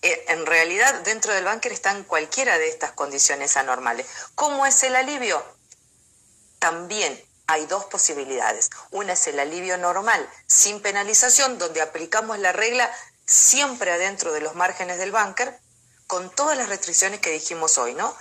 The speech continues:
O el alivio con un golpe de penalización que es en línea hacia atrás.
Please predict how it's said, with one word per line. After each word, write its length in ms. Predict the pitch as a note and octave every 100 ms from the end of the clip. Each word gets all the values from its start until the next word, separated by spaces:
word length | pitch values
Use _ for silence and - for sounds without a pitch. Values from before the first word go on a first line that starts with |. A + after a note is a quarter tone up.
| - - - - -
O 380 | D#4 D#4+ - -
el 180 | G#3+ A3
alivio 420 | A3+ A#3+ G3+ F3
con 180 | F#3+ G#3
un 120 | A#3
golpe 320 | A#3+ A#3+ A#3+
de 120 | A#3+ A#3
penalización 720 | A#3 A#3 A#3 B3 B3 B3 B3
que 200 | - G3
es 160 | F#3+ G3
en 220 | F3 F3+
línea 380 | F#3 F#3+ F#3+ F#3+
hacia 400 | - - - B2+
atrás. 280 | - -